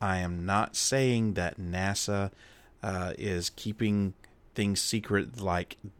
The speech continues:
there's an alien race on the moon or anything like that. But hey, they could be.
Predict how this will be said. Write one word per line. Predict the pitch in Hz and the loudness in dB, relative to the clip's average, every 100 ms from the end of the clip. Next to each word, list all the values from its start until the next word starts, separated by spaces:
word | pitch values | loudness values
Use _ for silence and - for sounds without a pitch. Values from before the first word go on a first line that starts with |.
| - - - - _ - 151 | -20 -16 -16 -16 _ -20 -16
there's | 110 95 92 | -2 0 2
an | 92 | 0
alien | 101 98 95 92 | 0 2 2 2
race | 90 98 92 - | 4 4 4 0
on | 92 90 | -2 -2
the | 85 | 0
moon | 98 180 196 170 - | 2 4 4 4 2
or | 110 | 2
anything | 107 104 104 104 | 2 2 0 -2
like | 101 - | -6 0
that. | - 76 - - - - - - | 2 2 0 -10 -20 -20 -20 -2
But | - - - _ - - | -2 -2 -14 _ -20 -18
hey, | - 127 90 - - - - | 0 4 4 0 -16 -10 0
they | 120 | 2
could | 113 - 117 104 | 2 0 0 0
be. | 104 117 - | -2 -2 -4